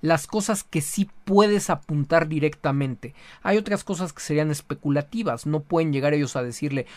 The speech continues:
"Oye, pues es que estás tomando decisiones a propósito en su contra".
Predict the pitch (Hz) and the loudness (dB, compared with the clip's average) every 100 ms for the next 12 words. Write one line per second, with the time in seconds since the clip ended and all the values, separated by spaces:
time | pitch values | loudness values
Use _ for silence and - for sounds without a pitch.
0 | - - 160 147 135 147 147 - 143 147 | -10 0 0 0 -2 -4 -4 -6 -4 -2
1 | 139 143 139 117 - 135 131 - 120 139 | 0 0 -2 -4 -6 -4 -6 -8 -10 -8
2 | 127 127 123 - 143 180 156 - | -6 -6 -8 -10 -6 -6 -6 -12